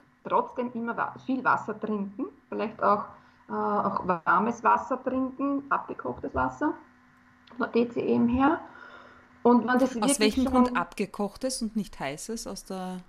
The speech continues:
Speaker 2: Wasserleitung?
Speaker 1: Man sagt es auch von der T C M, wenn es ein bisschen länger gekocht wird, bekommt man so eine Art mehr Qi, ja, das ist diese Lebensenergie, ein bisschen mehr Qi-reicher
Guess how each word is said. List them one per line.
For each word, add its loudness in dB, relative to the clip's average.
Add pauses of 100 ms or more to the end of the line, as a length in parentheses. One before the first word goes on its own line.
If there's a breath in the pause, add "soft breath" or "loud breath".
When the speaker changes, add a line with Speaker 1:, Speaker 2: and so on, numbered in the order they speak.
(120)
Speaker 2:
Wasserleitung? -10 (580)
Speaker 1:
Man -6
sagt -6
es -10
auch 2
von -8
der -6
T -8
C -4
M, -4
wenn 0
es -4
ein -2
bisschen 0
länger 2
gekocht 0
wird, 4
bekommt 0
man 4
so 2
eine 6
Art -6
mehr 4
Qi, 4
ja, 2
das -4
ist -12
diese -4
Lebensenergie, 0
ein -2
bisschen 4
mehr 2
Qi-reicher 4